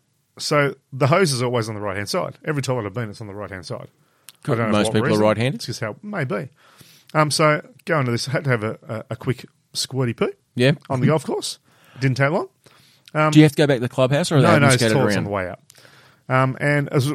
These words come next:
Speaker 1: quite a good toilet as well. Nice
Speaker 2: Yeah.
Speaker 1: and clean. You're paying fucking a thousand dollars for a game of golf. I fucking wanna be. Um, <laughs> so a bit disappointed the caddy didn't come in and wipe my ass.
Speaker 2: <laughs>
Speaker 1: Um,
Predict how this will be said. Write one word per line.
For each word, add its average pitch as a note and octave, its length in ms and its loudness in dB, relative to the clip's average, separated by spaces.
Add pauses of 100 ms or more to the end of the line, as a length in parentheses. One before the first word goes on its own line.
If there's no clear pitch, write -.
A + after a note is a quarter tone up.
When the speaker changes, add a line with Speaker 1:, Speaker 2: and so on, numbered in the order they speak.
(120)
Speaker 1:
quite A2+ 220 -4
a G2 60 -6
good A#2 100 -4
toilet E3 280 -2
as G2+ 100 -8
well. D#3+ 180 -6 (100)
Nice B2 180 -2
Speaker 2:
Yeah. G2 40 0
Speaker 1:
and G2 100 -4
clean. E3+ 280 -6
You're D3 120 -10
paying G#2+ 300 -8
fucking - 400 -10
a G2 80 -12
thousand G2+ 360 -8
dollars G2+ 180 -8
for A#2 100 -8
a G2 60 -10
game F#2 80 -10
of F#2+ 80 -12
golf. C3 200 -6
I - 60 -12
fucking A#2 380 -12
wanna D3 160 -6
be. A#2+ 80 -10 (400)
Um, F3 260 6 (220)
<laughs> - 240 -2
so D3 100 -8
a - 240 -14
bit B2+ 140 -6
disappointed A2 360 -6
the F#2+ 40 -10
caddy B2 260 -4
didn't G2+ 160 -12
come A2+ 160 -8
in G#2 60 -8
and G#2 80 -8
wipe A#2+ 160 -6
my B2 80 -10
ass. C#3+ 260 -10
Speaker 2:
<laughs> F3 340 4
Speaker 1:
Um, D#3+ 280 4